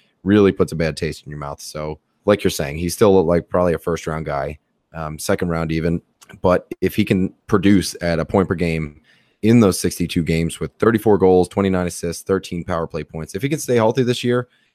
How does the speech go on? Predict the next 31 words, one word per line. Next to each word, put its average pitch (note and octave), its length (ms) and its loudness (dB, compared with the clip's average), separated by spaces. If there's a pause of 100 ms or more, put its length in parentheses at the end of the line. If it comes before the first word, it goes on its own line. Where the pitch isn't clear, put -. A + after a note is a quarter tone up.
and G2+ 220 0
having G2+ 300 0
John F2+ 200 0
Tavares F2+ 360 0
on G2+ 80 -2
the G2 80 -2
team G2+ 200 0
now, G2+ 300 0 (340)
that's F2 200 -8
gonna A2 160 2
divert F#2+ 360 2
attention F#2 380 -2
away E2+ 180 2
from D#2+ 200 -10
him. D2+ 240 -16 (260)
So - 220 -12
he F2+ 160 -6
could C3+ 100 -2
easily G2+ 320 0
be F2+ 160 -4
an E2+ 80 -4
eighty-five E2+ 460 -8
point D#2 200 -14
player. C#2 280 -10
Just G2+ 180 -8
imagine G2+ 320 0
him G#2 320 0 (300)
going G2+ 180 4
up G2+ 100 0
against F2+ 240 0
Boston, F2 480 -4